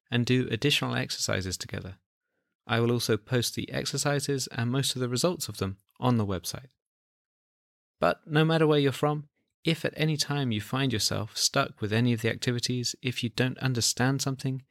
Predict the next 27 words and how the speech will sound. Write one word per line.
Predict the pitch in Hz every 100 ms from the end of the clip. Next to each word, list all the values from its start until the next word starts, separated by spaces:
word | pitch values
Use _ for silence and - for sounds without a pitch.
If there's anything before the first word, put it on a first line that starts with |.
| _ _ -
if | 127 -
you | 135
want | 123
to | -
offer | 110 107
some | 101 104 101 -
criticism | 139 135 - 135 131 139 160
or | 98
suggestion | - 104 120 117 - 127
for | - 110
improvement, | 104 113 113 113 - - - _ -
or | 113
perhaps | 117 135 -
you're | 127
happy | 110 131 - 98
and | 92 101
enjoyed | 101 117 131 113
an |
exercise, | 98 - 95 95 92 87
or | 98 101
you |
made | 107 127
something | 123 120 123
you're | 113
really | 120 123
proud | - 143 147 -
of, | 117